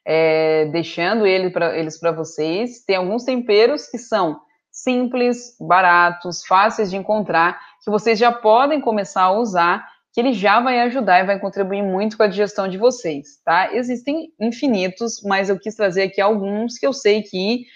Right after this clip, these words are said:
é, praticamente todo mundo encontra fácil, pelo menos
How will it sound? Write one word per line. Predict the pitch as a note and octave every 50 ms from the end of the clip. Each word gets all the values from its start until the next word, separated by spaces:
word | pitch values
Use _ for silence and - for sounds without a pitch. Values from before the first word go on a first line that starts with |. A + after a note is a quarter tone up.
| - - - _ -
é, | - E3+ E3+ E3+ E3+ F3 E3+ E3+ E3+ E3+ E3+ E3+ E3 E3
praticamente | F#3 F#3 F#3 - A3+ G#3 F#3+ F#3+ G3+ - -
todo | - G3+ G3+ A3+
mundo | A3+ G#3+ G3 F#3 F#3 F#3 F#3+ F#3+ G#3+ A3 G#3+ - -
encontra | G3+ G#3+ A3+ G#3+ - - F3 E3 E3+ F3 F#3 - G#3+ G#3 G#3+ G#3+ G#3 - - _ _ - -
fácil, | - F3 D#3+ E3 F3+ F#3+ - - A3 G3
pelo | - F#3 F#3 F#3+ G3+
menos | F#3+ E3+ E3+ F3+ F#3 F3+